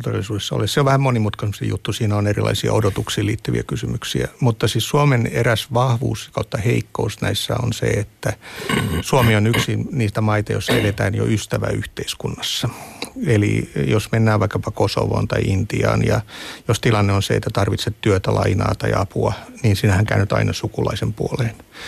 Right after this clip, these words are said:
Mutta Suomen kaltaisissa yhteiskunnissa sinä käännyt joko viranomaisen tai ystävän puoleen. Ja silloin se yhteisöllisyyden luonne on erilaista. Me emme mene sukulounaille, me menemme, ö, syömään illallista, ö, niin kuin ta-, Helsingin taivaan alle ja niin edelleen.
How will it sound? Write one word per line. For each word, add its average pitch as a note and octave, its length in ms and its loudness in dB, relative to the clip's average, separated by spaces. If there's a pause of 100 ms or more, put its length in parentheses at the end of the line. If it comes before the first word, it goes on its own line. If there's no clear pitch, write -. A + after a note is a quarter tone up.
(320)
Mutta A2 220 4
Suomen A2+ 300 4
kaltaisissa A2 460 0
yhteiskunnissa G#2+ 640 -2
sinä G#2 120 0
käännyt G#2 340 0
joko G#2+ 200 0
viranomaisen G#2+ 640 2
tai A2 120 2
ystävän G#2+ 500 -4
puoleen. - 440 -18 (420)
Ja A2 80 2
silloin A2+ 320 2
se - 80 0
yhteisöllisyyden G2 920 0
luonne G2+ 320 2
on G#2+ 160 -2
erilaista. - 640 -4 (380)
Me G#2+ 120 6
emme G#2 180 6
mene G2+ 240 4
sukulounaille, G#2 840 -2
me G2+ 100 0
menemme, G2+ 420 0 (220)
ö, G2+ 220 4
syömään G2 420 2
illallista, G2+ 440 2
ö, - 400 -4
niin A2 140 2
kuin A2 140 0 (100)
ta-, A2+ 120 0 (100)
Helsingin G#2+ 400 4
taivaan G2+ 380 2
alle A2 220 2
ja A2 140 0
niin - 180 2
edelleen. - 360 -4